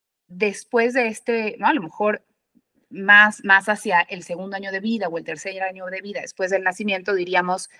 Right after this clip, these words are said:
¿será que ya hay una carga tan horm-, eh, tan grande hormonalmente hablando?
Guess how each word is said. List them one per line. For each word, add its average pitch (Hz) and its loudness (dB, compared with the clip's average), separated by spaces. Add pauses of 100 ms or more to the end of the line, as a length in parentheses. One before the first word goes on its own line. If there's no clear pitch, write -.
(480)
¿será 247 6
que 269 2
ya 247 8
hay 233 4
una 226 2
carga 208 4
tan 196 4
horm-, 190 -12
eh, 160 -14 (160)
tan 202 0
grande 190 -4
hormonalmente 170 -14
hablando? 226 -4